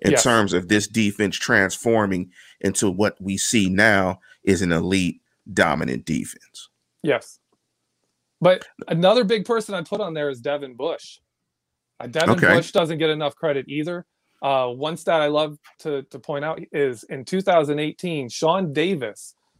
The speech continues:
Speaker 2: playing free safety, uh, was a solo tackler on five percent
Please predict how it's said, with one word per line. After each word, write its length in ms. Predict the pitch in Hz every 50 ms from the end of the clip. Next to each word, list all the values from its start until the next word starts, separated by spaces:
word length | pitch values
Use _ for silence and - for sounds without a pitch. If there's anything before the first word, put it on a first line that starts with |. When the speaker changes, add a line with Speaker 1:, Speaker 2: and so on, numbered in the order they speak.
| _ _ _ _ _ -
Speaker 2:
playing 260 | 180 160 147 135 117
free 300 | - - 165 170 185 185
safety, 680 | - - 185 180 180 170 - - - 117 107 104 - _ _ _ _ _ _ _ -
uh, 240 | 147 147 135 127 123
was 460 | 123 143 151 139 131 151 151 151 156
a 120 | 151 131 123
solo 560 | - - - - 175 170 180 185 180 165 156
tackler 540 | - - 160 151 160 156 - 147 131 120 113 127 - -
on 220 | 139 131 120 113 - _ _ -
five 340 | - 131 131 151 170 - _
percent 580 | - 208 180 - - - 170 160 131 110 -